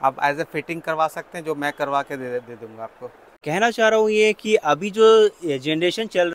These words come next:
Speaker 2: online का generation चल रहा है,
Speaker 1: हम्म।
Speaker 2: खासकर अभी Meesho, Flipkart, Amazon, ये सब पूरे market को बहुत अच्छे तरीके से पकड़ लिए हैं।
Speaker 1: हम्म।
Speaker 2: बुरा आप नहीं माने तो मैं क्लियर, मैं as a customer की तरफ से मैं आपको question पूछ रहा हूँ कि customer क्यों आएंगे आपके shop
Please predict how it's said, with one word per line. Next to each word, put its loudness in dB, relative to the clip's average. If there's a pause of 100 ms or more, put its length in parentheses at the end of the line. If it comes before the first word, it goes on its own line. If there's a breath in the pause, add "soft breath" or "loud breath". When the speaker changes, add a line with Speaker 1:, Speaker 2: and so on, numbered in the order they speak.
Speaker 2:
online -2
का -2
generation -4
चल -8
रहा -8
है, -8
Speaker 1:
हम्म। -20
Speaker 2:
खासकर 2
अभी 2
Meesho, 0
Flipkart, 0 (140)
Amazon, -4 (320 soft breath)
ये 2
सब -4
पूरे 6
market 2
को 0
बहुत -2
अच्छे -2
तरीके -2
से -8
पकड़ -2
लिए -8
हैं। -20
Speaker 1:
हम्म। -14
Speaker 2:
बुरा 0
आप 2
नहीं -6
माने -2
तो -6
मैं 2
क्लियर, 0
मैं 0
as -8
a 6
customer -4
की -6
तरफ -8
से -14
मैं -8
आपको -10
question -10
पूछ -10
रहा -2
हूँ -10 (560 soft breath)
कि -6 (100)
customer -2 (100)
क्यों 2
आएंगे -2
आपके -4
shop -10